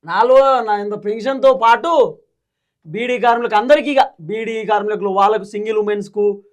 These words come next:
ఇక అందరికీ ఇస్తా అని చెప్పిండు. అండర్ గోయింగ్ డయాలసిస్ వాళ్ళకి టెన్ ల్యాక్స్ హెల్త్ ఇన్సూరెన్స్ under రాజీవ్ ఆరోగ్యశ్రీ అని చెప్పి పది లక్షల రూపాయల రా-, ఆ, ఆరోగ్యశ్రీకి సంబంధించినటువంటి ఒక అంశం తెచ్చిండు. అప్పుడు కేసీఆర్ ఉన్న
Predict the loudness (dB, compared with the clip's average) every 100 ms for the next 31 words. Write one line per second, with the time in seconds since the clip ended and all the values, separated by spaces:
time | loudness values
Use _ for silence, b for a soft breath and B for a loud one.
0 | _ _ _ -2 0 2 2 2 0 -4
1 | -6 0 0 4 2 2 -6 -8 -16 _
2 | _ _ _ _ -8 -2 0 2 2 0
3 | -2 -6 -10 _ _ _ _ _ _ _
4 | _ _ _ -14 -6 0 0 0 -4 0
5 | 0 0 -4 -4 2 4 4 0 -6 -6
6 | -6 -2 -2 0 -2 0 0 0 0 0
7 | -2 -4 -6 -10 _ _ _ _ _ _
8 | 0 2 4 2 2 2 0 0 -2 -2
9 | -4 -10 _ _ _ -2 2 4 4 4
10 | 2 4 4 6 8 6 4 2 2 2
11 | 0 -2 -4 4 6 6 4 0 -8 -6
12 | -6 -6 -6 -6 -4 -4 -6 -10 -10 -10
13 | -8 -8 0 2 4 4 2